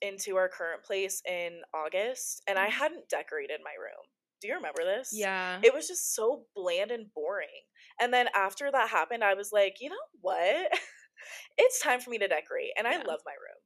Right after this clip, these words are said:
Speaker 2: Yeah.
Speaker 1: And it's totally me, and I feel comfortable in there. So I just think it's really important to have a space.
Speaker 2: I agree. Like, it's just, it's needed. It is very needed. 'Cause, yeah, like, if you have a space where, like, every time I walk into my room, I'm like, "Oh my gosh, I love it."
Speaker 1: Yeah.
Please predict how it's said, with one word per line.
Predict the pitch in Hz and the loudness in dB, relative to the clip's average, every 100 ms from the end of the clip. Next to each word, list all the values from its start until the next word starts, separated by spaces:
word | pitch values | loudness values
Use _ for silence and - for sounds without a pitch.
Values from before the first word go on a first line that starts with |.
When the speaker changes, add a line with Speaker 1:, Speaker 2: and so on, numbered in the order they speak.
| _ | _
Speaker 2:
Yeah. | 294 427 - - _ _ _ _ - | -4 -2 -4 -8 _ _ _ _ -6
Speaker 1:
And | 214 | -2
it's | 214 - | -2 -4
totally | - 185 202 254 240 | -4 -4 -4 -4 -6
me, | 196 190 170 | -8 -6 -6
and | 170 | -6
I | 165 | -6
feel | 202 | -8
comfortable | 196 180 175 196 175 | -8 -10 -10 -6 -6
in | 170 | -6
there. | 160 160 - | -8 -8 -6
So | - 160 | 0 2
I | 208 | 2
just | 247 | 0
think | 269 | -6
it's | 247 202 | -8 -4
really | 180 | -4
important | 175 - 147 175 | -6 -8 -14 -12
to | |
have | 180 170 - | -14 -16 -14
a | |
space. | - - - - - - _ _ | -16 -16 -16 -14 -14 -16 _ _
Speaker 2:
I | 202 | 0
agree. | 185 - 156 117 175 240 | 0 -2 -4 -4 -6 0
Like, | 208 208 - | 0 0 -2
it's | 202 - | -6 -6
just, | - 226 220 - | -6 -6 -6 -4
it's | 220 220 | -4 -4
needed. | 202 165 120 107 - _ _ _ _ _ - | -8 -10 -10 -12 -14 _ _ _ _ _ -6
It | 202 | -2
is | 208 | -2
very | 190 175 165 | 0 -2 -2
needed. | 165 131 220 | -4 -4 -2
'Cause, | 262 | 0
yeah, | 285 277 | 4 4
like, | 240 240 | 2 -2
if | 254 | -2
you | 269 | -2
have | 311 | -2
a | |
space | - 226 220 - | -4 -2 -2 -2
where, | 220 | -2
like, | - 208 - _ _ - | -2 -2 -8 _ _ -2
every | 214 247 | -2 -2
time | 269 254 | -4 -2
I | 220 | 0
walk | 202 214 | 0 -2
into | 202 | -4
my | 190 | -4
room, | 185 185 185 | -4 -6 -8
I'm | 190 | -6
like, | 175 170 - _ _ | -6 -8 -14 _ _
"Oh | 214 240 | -2 0
my | 349 | 0
gosh, | 277 180 233 196 | 2 4 2 -2
I | |
love | 175 - - | -4 -6 -2
it." | 254 381 403 | -2 -2 -2
Speaker 1:
Yeah. | - - | -4 -6